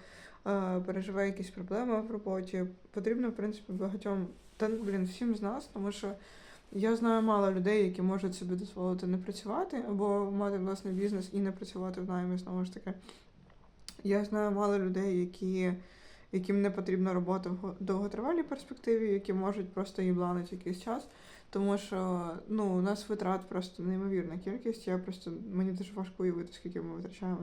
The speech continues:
за день, насправді. От, е, і, типу, в принципі, м, робота може дуже жорстко тебе дрочити,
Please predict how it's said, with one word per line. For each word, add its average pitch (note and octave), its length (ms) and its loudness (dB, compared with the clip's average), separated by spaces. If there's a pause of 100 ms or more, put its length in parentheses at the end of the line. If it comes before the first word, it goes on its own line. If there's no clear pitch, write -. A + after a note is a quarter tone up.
(160)
за G#3 120 -4
день, E3+ 200 -4
насправді. F3+ 360 -4 (840)
От, F3+ 480 0 (280)
е, F#3+ 760 -2 (280)
і, A#3 340 0
типу, G#3 320 -2
в F#3 640 -2
принципі, G#3 840 0 (1300)
м, E3 240 -6 (100)
робота G3+ 720 2 (380)
може G#3 320 2
дуже G3 240 0
жорстко F#3+ 360 -4
тебе F3+ 220 -2
дрочити, A3+ 460 -2